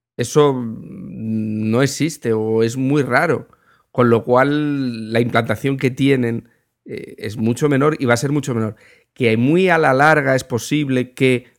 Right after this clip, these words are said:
sí, es posible, pero yo creo que, que el lanzamiento y la idea principal de ellos es su mercado, como por ejemplo, haciendo una analogía con lo que hicieron con las películas cuando sacaron el Apple T V,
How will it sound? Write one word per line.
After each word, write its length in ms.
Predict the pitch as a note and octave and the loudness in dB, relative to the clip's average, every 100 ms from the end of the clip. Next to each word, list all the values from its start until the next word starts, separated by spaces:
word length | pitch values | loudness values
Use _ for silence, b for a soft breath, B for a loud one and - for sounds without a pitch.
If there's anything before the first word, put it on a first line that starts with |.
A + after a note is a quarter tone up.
| _ | _
sí, 480 | - - C3+ A2+ B2 _ | -12 -2 0 -2 -6 _
es 160 | - - | -6 -6
posible, 580 | - A#2 A#2+ A2 G#2 - b b b _ - | -6 -8 -6 -4 -6 -10 b b b _ -4
pero 160 | G#2 | -2
yo 180 | G2+ G2+ | -2 -4
creo 280 | A2+ A2+ A2+ | 2 2 2
que, 760 | B2 A#2+ A#2+ A#2 A2+ G#2 - _ _ _ _ - | 0 2 2 0 -2 -4 -8 _ _ _ _ -2
que 240 | A2+ G#2+ | 0 2
el 240 | G#2 G#2 | 0 0
lanzamiento 800 | G#2+ A2 G#2+ G2+ A2 A2+ A#2+ B2+ | 2 0 -2 -2 0 2 2 0
y 60 | B2 | 0
la 160 | A#2 | 2
idea 500 | A2 A2 A#2 A2+ D3 | 0 2 2 2 -2
principal 540 | - A#2 G#2 A2 A2 G#2+ | -4 -6 -4 -4 -2 -2
de 120 | G#2+ | -2
ellos 420 | A2 B2+ C#3 - _ _ _ _ _ - | 0 -2 -2 -8 _ _ _ _ _ -4
es 160 | A2+ | -2
su 180 | - C#3+ | 2 4
mercado, 540 | B2+ G#2+ G#2 A#2 C3+ A2 | 4 4 2 2 2 2
como 240 | A#2 A2 | 0 0
por 100 | - | -2
ejemplo, 420 | - F3 F#3 F#3+ - - _ _ - | -2 -2 -2 -2 -6 -16 _ _ -6
haciendo 340 | B2+ D3 D3+ | 0 2 4
una 120 | D3+ | 2
analogía 560 | D3 D3 C#3+ B2+ E3+ E3+ | 4 2 2 0 -2 0
con 180 | C#3 A#2+ | 0 0
lo 100 | A#2 | 0
que 100 | G#2+ | -2
hicieron 300 | C#3 D#3 D3+ | -2 -2 -2
con 120 | A2+ | -2
las 140 | G#2+ | -2
películas 440 | - B2 D3+ B2 - | -2 -4 -2 -2 -2
cuando 220 | G#2+ G2+ | -4 -6
sacaron 360 | F#2 A2 B2 | -4 0 0
el 120 | C3 C3 | 2 0
Apple 240 | C3 B2+ | -2 -2
T 120 | C3+ | -2
V, 280 | C#3 F#3 A#3 | -2 -2 -6